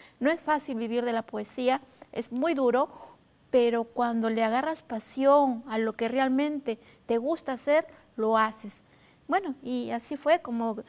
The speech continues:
nació el Gorrión de la Paz, que está aquí, ¿no? Y voy a explicarle a los televidentes, porque mucha gente no sabe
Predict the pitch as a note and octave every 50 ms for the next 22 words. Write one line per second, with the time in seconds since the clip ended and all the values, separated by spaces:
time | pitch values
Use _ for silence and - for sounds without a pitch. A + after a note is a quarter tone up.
0 | - _ - B3 A#3 A#3 A#3 - - D4 D#4 D#4 C4 A#3+ A#3+ A#3+ B3+ B3+ B3 B3+
1 | A#3 A3 G#3+ - C4 C#4 E4 G#4+ - - - - A3 - - G#3+ - - E4+ F#4+
2 | - - - - - - - - - - - - A#3 B3+ D4+ F#4+ D#4 B3 C4+ C#4
3 | E4 - - C4 - C#4 D4 D#4 E4 F4 - C4+ B3 A#3 A3+ A3+ G#3+ C4+ D4+ D#4
4 | - C#4 - - A3+ - - A#3+ A#3+ C4+ D4 - E4 E4 - D#4+ D#4 C#4+ D#4 D4
5 | C#4 D4 D4+ D4 - E4+ F4 F#4+ G4 D#4 C#4+ C4